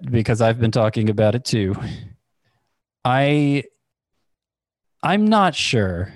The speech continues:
I'm not sure necessarily that this is the plan, that the Twins are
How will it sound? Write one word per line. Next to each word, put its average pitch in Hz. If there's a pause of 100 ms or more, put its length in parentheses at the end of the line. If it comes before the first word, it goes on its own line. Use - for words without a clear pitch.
(380)
I'm 196
not 185
sure 123 (340)
necessarily 113 (440)
that 113
this -
is 107
the 107
plan, 104
that 98
the -
Twins 107
are 107